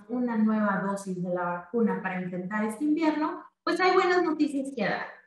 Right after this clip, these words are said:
Y esta es que Baja California se ha recuperado económicamente. ¿Por qué?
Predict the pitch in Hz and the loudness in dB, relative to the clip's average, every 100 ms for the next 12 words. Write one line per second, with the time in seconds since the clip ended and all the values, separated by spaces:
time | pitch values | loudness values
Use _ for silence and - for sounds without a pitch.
0 | _ _ 277 339 370 381 359 349 339 349 | _ _ 4 6 6 2 0 0 0 -2
1 | 302 269 262 277 269 240 220 - 269 277 | 0 2 2 0 -2 0 0 2 2 4
2 | 277 277 302 302 - _ _ - 254 254 | 2 0 -2 -4 -10 _ _ 2 4 6
3 | 240 240 247 214 - 202 202 202 214 220 | 6 4 0 -6 -2 2 4 4 2 0
4 | 226 - - - 226 220 208 214 214 208 | -4 -12 -12 -4 -2 4 6 8 6 4
5 | 190 220 277 277 294 302 - - - _ | 0 2 2 0 0 -2 -2 -8 -20 _
6 | 233 233 226 233 196 - - | 0 2 2 0 0 -2 -6